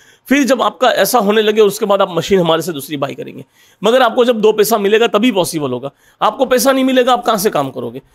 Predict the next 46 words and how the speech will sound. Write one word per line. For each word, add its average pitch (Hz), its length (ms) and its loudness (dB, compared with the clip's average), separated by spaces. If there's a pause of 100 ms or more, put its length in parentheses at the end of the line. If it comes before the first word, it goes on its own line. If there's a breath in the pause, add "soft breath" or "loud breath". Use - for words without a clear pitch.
(220 soft breath)
अच्छा, 190 220 0
और 208 320 -2
मशीन 220 300 2
आपने 247 200 0
गलत 220 220 2
ले 226 120 -2
ली 233 100 -2
तो 220 120 2
क्या 226 140 2
होगा 196 220 2
पता 175 200 -4
है 170 60 2
आपको? 160 200 -4
आप 170 140 0
market 170 340 -6
में 202 80 -4
जब 185 160 -2
आँख 165 180 0
की 214 140 -10
शर्म 190 240 -4
से 196 120 -4
माल 185 180 0
रखोगे 175 320 -2
ना 135 140 -2 (920)
तो 190 120 2
पहली 196 280 0
मर्तबा 196 320 0
तो 190 80 0
लोग 175 180 2
उतार 135 280 -2
लेंगे 127 220 -8
कि 131 100 -10
भाई 147 120 -2
चलो 147 200 -2
दे 151 160 0
दो 143 120 -6
आप, 123 180 -6
ठीक 160 140 -6
है, 180 80 -4
माल 160 240 0
हमें 156 160 0
रख 135 120 -2
लो, 147 120 -2
हम 151 160 -2
रख 127 140 -12
लेंगे, 127 280 -6